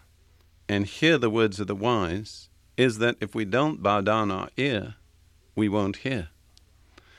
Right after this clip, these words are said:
If we don't have the right attitude, the attitude of humility, respectfulness,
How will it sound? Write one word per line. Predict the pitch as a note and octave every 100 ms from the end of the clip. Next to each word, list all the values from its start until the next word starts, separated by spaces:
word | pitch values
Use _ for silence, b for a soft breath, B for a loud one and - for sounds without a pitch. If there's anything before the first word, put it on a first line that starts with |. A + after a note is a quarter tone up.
| b
If | - -
we | A2+
don't | C#3 C#3
have | B2+ B2+
the | G#2+
right | G#2+ B2 A#2+ - -
attitude, | C3+ C#3 A2+ - D#2 - _ - _ _
the | - -
attitude | A#2+ B2 A2+ - A#2
of | G#2
humility, | - G#2 G#2 C#3 B2+ - - _ _ b b b b b -
respectfulness, | F#2+ - - C#3 - - E2+ - - - -